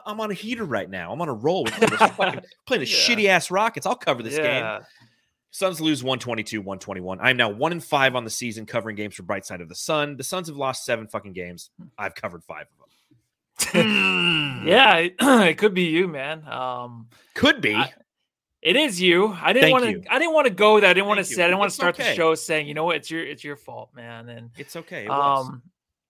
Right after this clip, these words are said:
Speaker 2: but we got to put the blame on somebody. It's you. It's not because, you know, we had five shots at the end and we missed all of 'em. Like, it's so crazy how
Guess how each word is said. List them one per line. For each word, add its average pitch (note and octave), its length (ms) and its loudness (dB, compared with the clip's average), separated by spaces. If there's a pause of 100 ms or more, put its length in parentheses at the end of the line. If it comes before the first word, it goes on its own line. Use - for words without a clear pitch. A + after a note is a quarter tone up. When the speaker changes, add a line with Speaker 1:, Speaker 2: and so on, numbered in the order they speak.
(260)
Speaker 2:
but D3+ 160 -20
we F3 200 -8
got G#3 160 4
to A#3+ 40 0
put A3+ 120 -4
the A3 80 -6
blame G#3 200 0
on F#3+ 120 0
somebody. F3 320 -6
It's - 180 -12
you. C3+ 220 -8 (160)
It's - 200 -16
not G3+ 280 2
because, E3 520 0
you C#3+ 120 -14
know, B2+ 240 -10
we C#3+ 100 -12
had C3 220 -6
five C#3+ 340 -2
shots C#3 280 -6
at B2+ 60 -20
the C3+ 120 -16
end C3 80 -14
and C3 100 -14
we - 40 -18
missed B2 220 -14
all B2 200 -6
of A#2+ 100 -12
'em. C3+ 180 -12 (200)
Like, G3+ 140 2
it's A#3 220 0
so C#4+ 200 8
crazy A#3 580 2
how G3 300 6